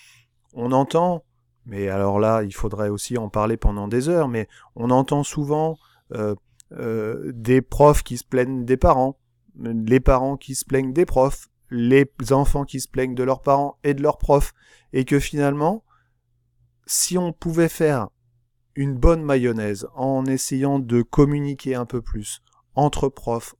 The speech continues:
entre parents, entre toute cette communauté éducative, euh, parce que,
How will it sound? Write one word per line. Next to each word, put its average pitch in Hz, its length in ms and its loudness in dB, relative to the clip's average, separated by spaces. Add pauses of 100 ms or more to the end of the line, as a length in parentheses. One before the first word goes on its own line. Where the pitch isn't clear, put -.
entre 131 360 -6
parents, 113 480 -6 (360)
entre 139 380 0
toute 175 280 -2
cette - 340 -4
communauté 156 680 0
éducative, 127 720 -6 (480)
euh, 127 160 -8 (100)
parce 143 220 -4
que, 165 280 0